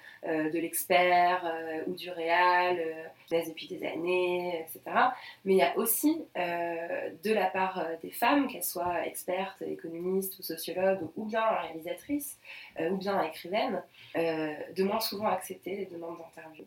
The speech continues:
euh, par, euh, parfois, euh, impression de manque de légitimité.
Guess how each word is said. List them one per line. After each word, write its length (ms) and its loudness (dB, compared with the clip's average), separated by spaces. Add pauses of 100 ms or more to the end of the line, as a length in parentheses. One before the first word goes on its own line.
euh, 580 -6 (140)
par, 340 6
euh, 560 -6
parfois, 560 -2
euh, 400 -6 (560)
impression 460 0
de 100 -4
manque 240 0
de 60 -2
légitimité. 640 -8